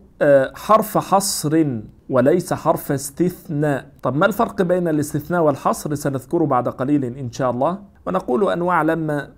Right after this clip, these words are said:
في القرآن الكريم وفي غيره. عندنا لما الاسمية ولما الحرفية. فمتى تكون لما حرفا؟ متى تكون لما اسما؟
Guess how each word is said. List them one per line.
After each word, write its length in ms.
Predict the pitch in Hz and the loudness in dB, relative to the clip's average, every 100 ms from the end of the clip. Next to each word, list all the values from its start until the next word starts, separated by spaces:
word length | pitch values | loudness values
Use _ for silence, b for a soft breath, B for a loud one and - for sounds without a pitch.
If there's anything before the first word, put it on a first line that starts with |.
| - | -20
في 120 | - | -6
القرآن 480 | 147 143 139 151 156 | -6 -4 -4 -2 -2
الكريم 500 | 151 147 135 139 147 | -4 -4 -4 -2 -2
وفي 300 | 131 120 131 | -2 -2 -4
غيره. 440 | 120 147 180 185 214 - - | 0 2 2 -2 -6 -12 -8
عندنا 440 | 127 135 160 139 | -2 0 0 0
لما 320 | 143 160 135 | 0 0 -2
الاسمية 760 | 120 117 - 151 170 160 165 165 - | -2 -6 -6 -4 -2 -2 -2 -6 -4
ولما 480 | 123 143 147 131 | 0 0 -2 -4
الحرفية. 680 | 131 - 139 - 127 95 - - - | -4 -4 -8 -6 -8 -8 -12 -16 -4
فمتى 400 | 139 214 233 190 | 0 0 2 0
تكون 460 | 147 147 180 147 | 0 0 0 2
لما 480 | 160 165 143 120 113 - - | 0 0 -2 -4 -6 -18 -20
حرفا؟ 580 | - - 147 - 202 202 - - - | -10 -4 -2 0 -2 -2 -8 -18 -6
متى 280 | 143 165 151 | -2 0 0
تكون 460 | 143 - 160 143 139 | -4 -2 0 2 0
لما 440 | 151 131 113 104 - - | 0 -2 -4 -6 -12 0
اسما؟ 500 | 165 165 180 208 202 | 0 2 -2 0 -4